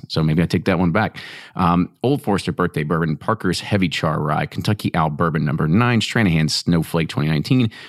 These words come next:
Remus Volstead Reserve Bourbon from M G P. And those were all the limited releases.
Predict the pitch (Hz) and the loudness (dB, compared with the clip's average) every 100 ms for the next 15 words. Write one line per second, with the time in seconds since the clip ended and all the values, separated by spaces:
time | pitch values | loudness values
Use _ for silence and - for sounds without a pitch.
0 | - - 127 147 - 92 80 98 101 104 | -6 0 2 2 0 -2 0 0 0 0
1 | 92 90 80 85 80 82 78 82 - 85 | 2 2 2 2 2 0 2 0 0 -2
2 | 82 80 76 78 - 76 69 - - - | 0 0 0 0 0 -2 -2 -6 -20 -20
3 | - - 87 107 175 127 98 87 85 82 | -10 0 2 4 2 2 0 2 0 0
4 | 80 - 82 80 82 - 95 73 78 65 | -4 -6 -4 0 2 2 0 -2 -2 -2
5 | 69 - - | -4 -6 -8